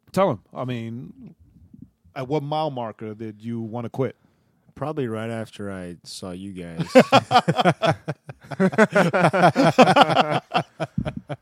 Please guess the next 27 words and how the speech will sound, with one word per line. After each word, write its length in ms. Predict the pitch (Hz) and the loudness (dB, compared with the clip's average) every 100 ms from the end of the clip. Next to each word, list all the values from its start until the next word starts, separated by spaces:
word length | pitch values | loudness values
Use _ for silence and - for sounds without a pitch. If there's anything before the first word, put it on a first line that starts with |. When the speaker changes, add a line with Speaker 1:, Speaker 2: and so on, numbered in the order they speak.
| _ - _ | _ -20 _
Speaker 2:
Nah, 220 | 98 98 | -12 -10
it 100 | 98 | -8
was, 300 | 131 139 123 | -6 -6 -4
uh, 480 | 123 107 98 92 165 98 | -6 -6 -8 -10 -14 -16
I, 180 | 92 104 - | -14 -14 -12
I 140 | 107 | -6
would 200 | 123 117 | -6 -6
say, 640 | - 127 131 131 131 127 - _ _ _ | -6 -4 -2 -2 -4 -6 -8 _ _ _
like, 160 | 107 104 | -12 -8
I, 320 | 107 98 98 | -6 -8 -10
I 40 | |
tried 340 | 107 135 131 131 | -8 -4 -4 -6
to 120 | 127 | -8
remember, 580 | 113 104 107 107 120 131 | -8 -8 -10 -8 -10 -12
like, 220 | 110 95 - _ _ _ | -14 -14 -16 _ _ _
the 160 | 101 101 | -16 -12
moments 440 | 101 101 101 95 | -10 -10 -12 -12
where 280 | 98 92 87 | -12 -12 -12
it, 160 | 73 98 80 | -14 -14 -14
it 140 | 95 | -14
got 220 | 98 90 | -14 -14
tough, 260 | - 92 _ | -14 -16 _
but 220 | 92 85 - _ _ _ _ _ _ _ _ - | -14 -14 -18 _ _ _ _ _ _ _ _ -16
mile, 540 | 98 101 120 131 135 | -8 -6 -4 -2 -2
like, 520 | 127 113 101 - - _ 98 | -4 -6 -8 -18 -20 _ -12
eighteen 580 | 110 - - 110 101 98 | -12 -12 -14 -12 -12 -14
to 160 | 92 | -20